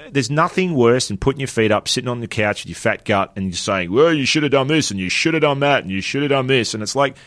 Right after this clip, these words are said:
why don't you get off your ass and go and fucking do something about it? And that's how I would answer that question. 'Cause I think, you know, I don't think any, you know, I don't think anybody in this position can really make the right or wrong decision, you know, uh, that pleases everybody.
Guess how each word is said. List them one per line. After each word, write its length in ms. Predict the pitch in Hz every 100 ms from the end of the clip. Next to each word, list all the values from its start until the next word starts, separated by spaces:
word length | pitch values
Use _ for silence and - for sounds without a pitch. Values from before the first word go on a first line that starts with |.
| - -
why 120 | - 160
don't 120 | 165
you 160 | 139
get 160 | 139 135
off 160 | 131 117
your 160 | 98
ass 280 | 87 107 -
and 100 | 107
go 100 | 107
and 100 | 107
fucking 220 | 117 113
do 100 | 110
something 240 | 104 117 104
about 260 | 127 185
it? 60 | -
And 120 | 117
that's 220 | 160 - - - -
how 180 | 127
I 20 | 123
would 160 | 110
answer 340 | 107 117 - 101
that 340 | 92 85 _
question. 400 | - 101 - 87
'Cause 180 | 120 113 - - -
I 80 |
think, 200 | 123 131 - - _ _ _
you 80 | 113
know, 240 | 120 113 107 - -
I 40 |
don't 160 | 139 165
think 200 | 147 127
any, 260 | 120 110 -
you 260 | - - 117
know, 180 | 107 90
I 60 | 127
don't 160 | 147
think 160 | 135 -
anybody 640 | 113 127 123 107 98 101
in 80 | 95
this 140 | 104 -
position 640 | 87 101 - 92 95 110
can 200 | 104 95
really 280 | 110 113 98
make 260 | 95 98
the 80 | -
right 320 | 80 92 101 -
or 80 | 85
wrong 280 | 92 95 87
decision, 600 | 85 92 92 165 202 - 110 - -
you 160 | 110
know, 180 | 95 85 - - _ _ _
uh, 120 | - - -
that 380 | 104 104 - -
pleases 280 | 117 104 95
everybody. 480 | 82 82 69 76